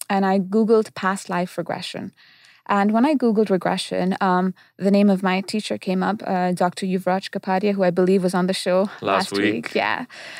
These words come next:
Speaker 1: And, um, so I gave him a call and I said, you know, like, "I'd like to learn more about the mind and, you know, regression." And he said, "All right, I'll give you about half an hour." And I said, "Okay." So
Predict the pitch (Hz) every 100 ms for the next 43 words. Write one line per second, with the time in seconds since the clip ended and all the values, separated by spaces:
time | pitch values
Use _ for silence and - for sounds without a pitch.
0 | - - _ 262 269 285 294 285 285 285
1 | 285 285 294 330 466 523 415 381 - 208
2 | 190 185 185 190 - 185 185 175 190 180
3 | 185 185 185 185 196 180 175 180 180 175
4 | 180 165 175 180 196 165 160 175 180 170
5 | 175 175 - 190 156 165 220 - - 185
6 | 165 220 - - 180 180 190 180 180 190
7 | 226 277 262 247 208 196 226 233 214 214
8 | 190 190 - 180 202 160 - _ - -
9 | - - - _ 208 190 190 202 202 202
10 | 208 277 330 254 240 226